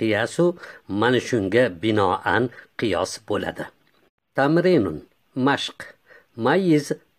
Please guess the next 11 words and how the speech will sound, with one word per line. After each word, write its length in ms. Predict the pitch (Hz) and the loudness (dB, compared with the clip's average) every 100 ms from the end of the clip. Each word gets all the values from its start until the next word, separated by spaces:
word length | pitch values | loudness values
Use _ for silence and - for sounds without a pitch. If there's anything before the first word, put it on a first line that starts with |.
| - | -2
anva 300 | 127 117 139 - 143 | 0 2 2 2 0
al 100 | 127 | 0
mansubati 800 | 127 110 - 98 87 107 135 135 135 - _ | 0 -2 -2 -4 0 0 0 -2 -4 -6 _
fi 100 | - 104 - | -4 -4 -2
hadhihi 380 | 127 139 135 139 | -2 -2 -2 -2
al 60 | 135 - | -2 -4
ibarati. 720 | 143 147 151 151 165 - 104 76 - _ - - - | 0 2 2 2 2 2 -2 -6 -8 _ -20 -18 2
Bu 160 | 147 185 | 4 6
iboralardagi 960 | 160 135 123 107 101 90 90 87 123 143 - _ 113 110 | 6 4 4 2 0 0 -2 0 2 0 -2 _ -4 0
nasb 300 | 147 156 - - - 139 | 2 0 -4 -16 0 4
o'rinlarini, 640 | 123 104 101 98 101 139 | 4 2 2 2 2 2